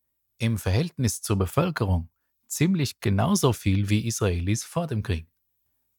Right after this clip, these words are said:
Dann vergleiche ich Israel mit der Schweiz und stelle fest,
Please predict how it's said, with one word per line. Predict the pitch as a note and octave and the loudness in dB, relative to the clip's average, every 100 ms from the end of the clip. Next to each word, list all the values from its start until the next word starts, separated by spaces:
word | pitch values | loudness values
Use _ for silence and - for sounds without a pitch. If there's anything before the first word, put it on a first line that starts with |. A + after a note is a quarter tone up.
| _ _ - | _ _ -2
Dann | G#2+ A#2+ G3+ | 2 4 2
vergleiche | F3+ C#3 A2+ A#2 B2 | 0 0 0 0 0
ich | A2+ G#2 G#2+ | 0 0 2
Israel | A2+ B2 A2 G2+ | 2 2 2 4
mit | G2+ | 2
der | G2+ | 2
Schweiz | - F2+ D#2+ E2 - - | 0 0 -2 -4 -8 -8
und | - G2+ | 0 0
stelle | - D#3 F3 | 2 2 2
fest, | - D3 C#3 - | 2 -2 -2 -10